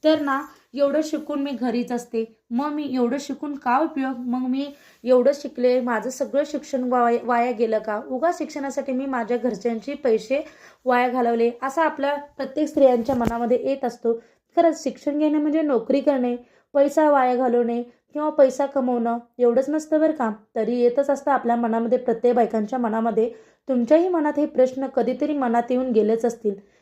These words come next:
किंवा अजूनही येत असत-, असतील. तर हा व्हिडिओ आहे खास तुमच्यासाठी. आणि मी सकाळची इकडे ना भाजी वगैरे बनवते आणि तसंच मी स्वयंपाक बनवता बनवता मी तुमच्याशी शेअर करणार आहे. आणि मी सावित्रा म्हणजे तुमची मैत्रीण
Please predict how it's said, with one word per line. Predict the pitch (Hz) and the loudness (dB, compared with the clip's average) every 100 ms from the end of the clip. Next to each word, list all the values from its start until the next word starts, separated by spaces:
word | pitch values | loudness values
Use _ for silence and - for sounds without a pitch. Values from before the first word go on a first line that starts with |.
| _ | _
किंवा | 302 311 254 | -4 -2 2
अजूनही | 247 240 285 311 220 | 2 2 0 0 2
येत | 247 254 | 0 2
असत-, | 254 - 247 - | -2 -2 -4 -2
असतील. | 226 - 202 202 - _ _ | -2 -2 -2 -4 -12 _ _
तर | 302 302 | 4 4
हा | 302 302 | 4 2
व्हिडिओ | 269 262 | 2 2
आहे | 262 247 240 247 - | 2 2 0 -2 -4
खास | 262 262 | -4 -2
तुमच्यासाठी. | 247 214 233 233 226 226 - - - | -4 -4 -4 -4 -4 -6 -8 -20 -6
आणि | 262 285 | 0 0
मी | 302 | 2
सकाळची | 285 277 277 285 | 2 2 0 0
इकडे | - 254 | -2 -2
ना | 247 | 0
भाजी | 233 262 226 | 0 0 2
वगैरे | 262 240 233 233 | 2 2 2 0
बनवते | 226 226 226 240 | 0 0 0 0
आणि | 240 254 | 0 -2
तसंच | 262 302 | -2 -2
मी | 285 285 294 - - - | -2 -4 -6 -12 -20 -2
स्वयंपाक | 294 285 285 | 2 4 2
बनवता | 262 262 254 254 | 2 0 0 0
बनवता | 247 247 247 | 0 -2 -2
मी | 240 | -2
तुमच्याशी | 240 226 226 240 | -2 -2 -2 -2
शेअर | 247 285 269 | 0 6 6
करणार | 254 240 226 214 | 4 0 0 0
आहे. | 214 208 214 - - - | -2 -4 -6 -12 -16 -6
आणि | 240 262 | -4 -2
मी | 285 302 285 | -2 -2 0
सावित्रा | 269 226 226 254 240 | 2 2 2 0 0
म्हणजे | 262 247 269 | 0 -2 -2
तुमची | 247 226 262 | -2 -2 0
मैत्रीण | 247 208 226 | 0 0 -2